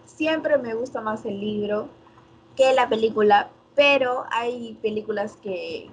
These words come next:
realmente no me gustaron, que la película me gustó mucho más que el libro, pero pocas veces.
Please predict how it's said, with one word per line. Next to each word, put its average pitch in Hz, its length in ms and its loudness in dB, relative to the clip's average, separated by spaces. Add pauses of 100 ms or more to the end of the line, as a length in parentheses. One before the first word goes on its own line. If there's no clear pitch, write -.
(140)
realmente 208 480 -2
no 202 140 -2
me 202 120 -2
gustaron, 180 580 -2 (600)
que 262 180 6
la 240 240 6
película 311 340 0
me 262 120 -2
gustó 262 260 -2
mucho 262 360 -4
más 220 360 0 (500)
que 220 100 -6
el 208 100 -6
libro, 202 280 -10 (220)
pero 208 220 -6
pocas 240 360 0
veces. - 440 -18